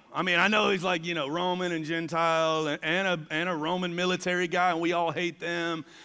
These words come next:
And, um, but this guy's a ite, though." That's what we need to know about Cornelius.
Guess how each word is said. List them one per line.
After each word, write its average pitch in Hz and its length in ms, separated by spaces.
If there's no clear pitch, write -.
And, 165 180
um, 156 200
but 156 120
this 226 160
guy's 170 240
a 160 80
ite, 156 320
though." 123 200
That's 196 140
what 240 120
we 214 60
need 208 100
to 190 60
know 196 120
about 175 220
Cornelius. 170 680